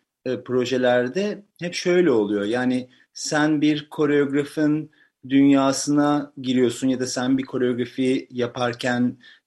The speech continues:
e, kendi merak ettiğin malzemeler ve imaj dünyası üzerinden yola çıkıyorsun. Fakat burada zaten s-, bir hazırlanmış bir,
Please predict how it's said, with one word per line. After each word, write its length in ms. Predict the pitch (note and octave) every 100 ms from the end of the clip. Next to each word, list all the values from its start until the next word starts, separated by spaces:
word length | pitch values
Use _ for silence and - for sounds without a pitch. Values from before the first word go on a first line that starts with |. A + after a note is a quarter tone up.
| _
e, 300 | - B2 A2
kendi 420 | - B2 B2 B2+ C#3+
merak 420 | C3 B2+ B2+ B2
ettiğin 280 | A#2+ C3+ B2+
malzemeler 800 | B2 B2 A#2 B2 A#2+ B2 B2
ve 100 | A#2+
imaj 380 | A#2 A#2+ B2+ B2+
dünyası 500 | B2 B2 A#2 A2+ -
üzerinden 420 | A#2 B2 A#2+ C3+
yola 260 | C#3 G#2 G2
çıkıyorsun. 420 | - - G#2+ G#3
Fakat 380 | G3+ F3+ F#3 F3
burada 520 | E3+ G#3 E3 F3+ G3 - -
zaten 460 | - B2+ D#3 E3+ F3
s-, 320 | E3+ - - -
bir 300 | C3+ D#3+ D3+
hazırlanmış 1000 | - C3 B2+ D3 D3+ D3 D#3+ E3+ - -
bir, 340 | C#3+ D3+ C#3+